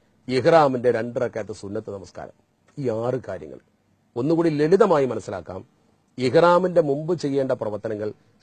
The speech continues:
ശരീരത്തിൽ നീക്കൽ സുന്നത്തുള്ള മുടികൾ നീക്കുക, നഖം മുറിക്കുക, നന്നായിട്ടൊന്ന് കുളിക്കുക, ഇഹ്റാമിന്റെ ഡ്രസ്സ് ധരിക്കുക, സുഗന്ധം പൂശുക, രണ്ട് റക്അത്ത് ഇഹ്റാമിന്റെ സുന്നത്ത് നമസ്കരിക്കുക.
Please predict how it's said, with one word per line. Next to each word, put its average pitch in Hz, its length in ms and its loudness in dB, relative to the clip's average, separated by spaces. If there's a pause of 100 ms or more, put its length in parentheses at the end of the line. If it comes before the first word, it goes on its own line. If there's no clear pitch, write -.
(100)
ശരീരത്തിൽ 143 520 2
നീക്കൽ 127 360 -4
സുന്നത്തുള്ള 113 420 -6
മുടികൾ 101 340 -8
നീക്കുക, 87 400 -14 (1000)
നഖം 127 300 2
മുറിക്കുക, 101 500 -4 (320)
നന്നായിട്ടൊന്ന് 131 720 2
കുളിക്കുക, 95 480 -14 (340)
ഇഹ്റാമിന്റെ 143 520 2
ഡ്രസ്സ് 107 300 -6
ധരിക്കുക, 95 440 -8 (180)
സുഗന്ധം 135 380 -4
പൂശുക, 95 380 -12 (320)
രണ്ട് 117 360 -4
റക്അത്ത് 117 420 -4
ഇഹ്റാമിന്റെ 107 500 -6
സുന്നത്ത് 101 400 -10
നമസ്കരിക്കുക. 95 560 -16